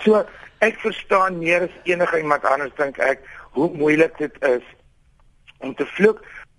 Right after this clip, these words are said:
as deel van jou leefstyl, maar nie dit te doen in, in 'n werkplek nie. Om, om te optel vloek is net so groot stryd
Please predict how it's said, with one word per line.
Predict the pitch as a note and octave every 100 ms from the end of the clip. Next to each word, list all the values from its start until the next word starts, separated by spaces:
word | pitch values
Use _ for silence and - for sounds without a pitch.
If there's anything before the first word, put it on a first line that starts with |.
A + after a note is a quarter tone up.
| _
as | - C#3+
deel | D3+ D#3
van | F3
jou | D#3+
leefstyl, | C#3+ C#3+ - D#3+ D3
maar | C#3
nie | C#3 D3
dit | D3+ D3+
te | D3
doen | C#3+ B2+ A#2 - - - _ _ -
in, | C#3 B2 - _ _ _ _
in | D3
'n | C#3+
werkplek | A#2+ B2 - - B2+ A2 -
nie. | - - - -
Om, | D3 E3
om | E3
te | D#3+
optel | - A3 A3+ G#3+
vloek | F3 - F#3+ F3
is | -
net | C3+ E3 E3+
so | E3 D#3+
groot | C#3+ C#3+ -
stryd | C#3 C3+